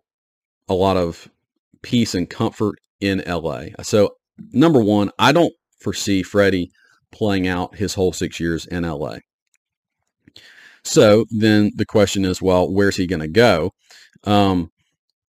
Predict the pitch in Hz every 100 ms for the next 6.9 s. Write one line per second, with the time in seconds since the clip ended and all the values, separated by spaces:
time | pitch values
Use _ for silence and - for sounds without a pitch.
0 | _ _ _ _ _ _ _ - 107 110
1 | 104 - - 131 131 127 120 _ _ -
2 | - - 120 117 120 127 123 - _ _
3 | _ _ _ _ _ _ _ - 104 101
4 | 87 - 117 113 101 90 101 107 117 -
5 | 95 104 101 110 110 113 - - 110 104
6 | - 98 92 110 98 101 92 95 92